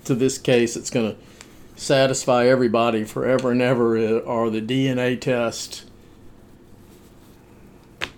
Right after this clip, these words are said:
that you're trying to get from Ellington that, that are never gonna happen. So, uh, this whole so-called season is gonna be an exercise in futility.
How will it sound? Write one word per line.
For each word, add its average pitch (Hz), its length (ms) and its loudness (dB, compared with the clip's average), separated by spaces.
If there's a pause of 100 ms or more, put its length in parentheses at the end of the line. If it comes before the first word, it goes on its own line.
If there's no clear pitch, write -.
(180)
that - 180 -10
you're 120 100 -2
trying 120 300 -2
to 107 60 -6
get 113 280 -2
from 110 340 -12 (220)
Ellington 131 460 -2
that, 123 180 -6
that 135 180 -2
are 127 100 0
never 135 240 2
gonna 110 240 -2
happen. 127 500 -8 (840)
So, - 280 -2
uh, 117 100 -6
this 135 200 -4
whole 127 440 2
so-called - 840 -2
season 123 640 -2 (1120)
is 113 140 -4
gonna 117 180 -2
be 117 120 0
an 110 120 -2
exercise 110 640 -4
in 101 100 -6
futility. 110 760 0